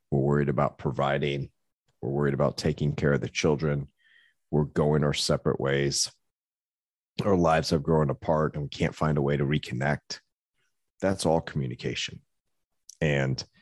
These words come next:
I think it's vitally important that you maintain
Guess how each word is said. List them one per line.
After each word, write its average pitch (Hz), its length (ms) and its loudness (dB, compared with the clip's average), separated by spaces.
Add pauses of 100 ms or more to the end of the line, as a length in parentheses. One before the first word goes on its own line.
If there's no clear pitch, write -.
(1600)
I 87 160 2
think 76 220 -2
it's 73 160 -12
vitally 73 480 0
important 64 560 -6 (400)
that 64 240 -2
you 71 240 -4 (460)
maintain 80 960 0